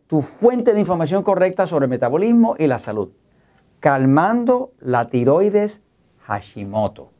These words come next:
Yo soy Frank Suárez, especialista en obesidad y metabolismo,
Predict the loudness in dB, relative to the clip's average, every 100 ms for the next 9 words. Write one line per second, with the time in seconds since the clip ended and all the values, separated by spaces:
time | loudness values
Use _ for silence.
0 | _ _ _ _ _ -2 -2 -2 -4 -2
1 | -4 -4 -10 _ _ _ _ _ _ -6
2 | -2 -2 0 2 2 0 -4 -2 -2 -2
3 | -2 0 0 0 -2 -2 -6